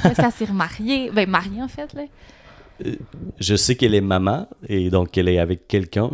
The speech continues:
Speaker 1: Ok.
Speaker 2: Est-ce qu'elle est mariée ? Je le sais pas. Je,
Speaker 1: Vous êtes
Speaker 2: j'ai
Speaker 1: plus en contact, dans le fond ?
Speaker 2: Pas beaucoup.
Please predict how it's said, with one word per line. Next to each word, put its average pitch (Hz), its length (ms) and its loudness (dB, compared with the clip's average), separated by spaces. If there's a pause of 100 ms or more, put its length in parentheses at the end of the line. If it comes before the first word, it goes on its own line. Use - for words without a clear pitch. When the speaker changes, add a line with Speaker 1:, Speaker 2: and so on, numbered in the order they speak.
(140)
Speaker 1:
Ok. 220 320 -2
Speaker 2:
Est-ce 92 220 -2
qu'elle 98 180 0
est 95 80 0
mariée ? 95 460 2
Je 98 120 2
le 87 40 0
sais 90 180 -2
pas. - 220 -10 (640)
Je, 82 380 0 (240)
Speaker 1:
Vous 107 100 -4
êtes 104 80 4
Speaker 2:
j'ai 95 60 2
Speaker 1:
plus - 40 4
en 233 100 2
contact, 196 420 -6
dans 220 80 -8
le 214 60 -10
fond ? 226 180 -12 (400)
Speaker 2:
Pas 110 140 6
beaucoup. 101 420 -2